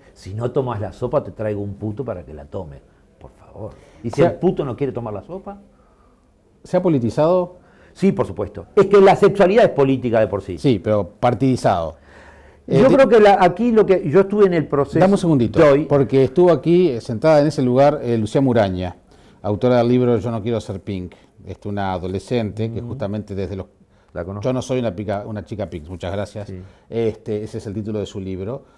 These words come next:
Speaker 2: Eh, asumida lesbiana a los catorce
Speaker 1: Sí,
Speaker 2: años.
Speaker 1: conozco
Speaker 2: Yo le
Speaker 1: el libro.
Speaker 2: pregun-, ¿conoces el libro?
Speaker 1: Y la
Speaker 2: Y,
Speaker 1: conozco a ella también.
Speaker 2: y yo le pregunté sobre, sobre este tema y ella decía esto hace unos días aquí en Observador T V.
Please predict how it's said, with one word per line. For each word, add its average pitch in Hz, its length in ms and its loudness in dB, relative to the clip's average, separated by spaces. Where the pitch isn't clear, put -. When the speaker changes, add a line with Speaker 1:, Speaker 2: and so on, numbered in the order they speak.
Speaker 2:
Eh, 95 720 -10
asumida 127 420 -4
lesbiana 120 380 -4
a - 20 -8
los 107 100 -10
catorce 101 480 -12
Speaker 1:
Sí, 92 80 -8
Speaker 2:
años. 110 320 -10
Speaker 1:
conozco 104 240 -14
Speaker 2:
Yo 185 100 0
le 151 140 0
Speaker 1:
el 139 60 0
libro. 131 160 -4
Speaker 2:
pregun-, 95 180 -16
¿conoces 117 260 -6
el 120 120 -4
libro? 95 360 -6
Speaker 1:
Y 120 60 -8
la 117 80 2
Speaker 2:
Y, 101 60 0
Speaker 1:
conozco 120 260 -2
a 120 60 2
ella 113 120 -6
también. 131 220 -2
Speaker 2:
y 123 60 -4
yo 156 100 -2
le 190 100 2
pregunté 156 380 0
sobre, 107 320 -6
sobre 117 200 -6
este 117 180 -8
tema 151 400 -6
y 117 240 -8
ella 135 160 -6
decía 110 340 -4
esto 104 460 -6
hace 104 160 -10
unos 95 480 -10
días 110 200 -6
aquí 101 220 -10
en 104 60 -8
Observador 90 420 -12
T 87 100 -20
V. 71 140 -20